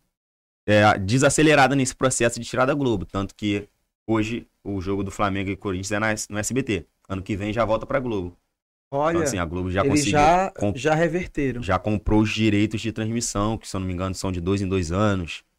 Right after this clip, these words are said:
Speaker 2: É,
Speaker 1: Negociar.
Speaker 2: talvez a Globo deixou sair um pouquinho pra eles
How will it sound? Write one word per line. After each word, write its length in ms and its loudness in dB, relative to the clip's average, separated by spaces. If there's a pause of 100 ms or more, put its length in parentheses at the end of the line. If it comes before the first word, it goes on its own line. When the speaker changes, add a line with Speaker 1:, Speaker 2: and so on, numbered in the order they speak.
(260)
Speaker 2:
É, 40 -10
Speaker 1:
Negociar. 420 0
Speaker 2:
talvez 260 4
a 80 6
Globo 320 0
deixou 460 0
sair 480 4
um 80 -6
pouquinho 520 -2
pra 140 0
eles 460 -2